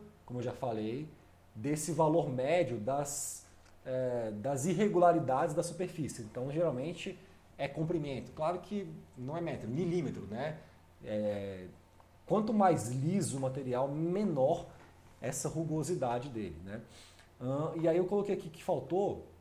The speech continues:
pressão. O que que é pressão, velho? Pressão é newton por metro quadrado. Então, newton por metro quadrado, esse cara vai ser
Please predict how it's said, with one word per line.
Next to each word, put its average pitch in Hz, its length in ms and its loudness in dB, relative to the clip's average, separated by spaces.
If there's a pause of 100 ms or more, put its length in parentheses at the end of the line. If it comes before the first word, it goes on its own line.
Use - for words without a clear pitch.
(580)
pressão. 139 640 -2 (1040)
O - 60 -20
que 220 60 -14
que 226 60 -2
é 214 40 0
pressão, 190 480 0
velho? 85 140 -10
Pressão 160 540 -4 (160)
é 156 280 0 (100)
newton 185 540 -2
por 202 200 -4
metro 165 420 -2
quadrado. 120 600 -2 (720)
Então, 165 460 0 (680)
newton 131 540 -2 (600)
por 117 140 -8
metro 110 320 -8
quadrado, 131 460 -4
esse - 160 -8
cara 147 240 -6
vai 151 140 -6
ser 139 500 -6